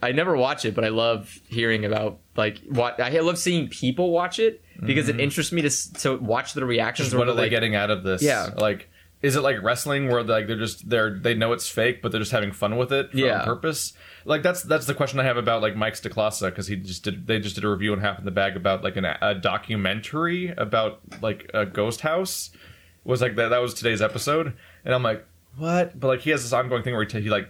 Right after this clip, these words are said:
Speaker 2: he likes paranormal stuff that's real, and I, I think he likes it on the, on the same level where, like, people like wrestling where it's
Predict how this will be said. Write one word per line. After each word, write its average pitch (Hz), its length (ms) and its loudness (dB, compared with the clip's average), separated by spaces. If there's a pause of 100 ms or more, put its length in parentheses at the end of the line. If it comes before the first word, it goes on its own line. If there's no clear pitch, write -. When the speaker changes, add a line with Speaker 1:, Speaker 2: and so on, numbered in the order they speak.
(120)
Speaker 2:
he 110 140 -8
likes 101 280 0
paranormal 101 640 0
stuff 110 260 0
that's - 380 -2
real, 101 840 -4 (600)
and 113 220 0
I, 113 320 -4 (100)
I 131 100 4
think 170 460 -4
he 151 220 0
likes 127 340 2
it 123 80 -2
on 123 160 2
the, 113 280 -6
on 120 120 2
the 117 60 -2
same 123 240 0
level 117 260 0
where, 113 100 2
like, 101 260 0
people 117 220 -6
like 107 160 0
wrestling 101 540 0
where 95 220 2
it's - 260 -4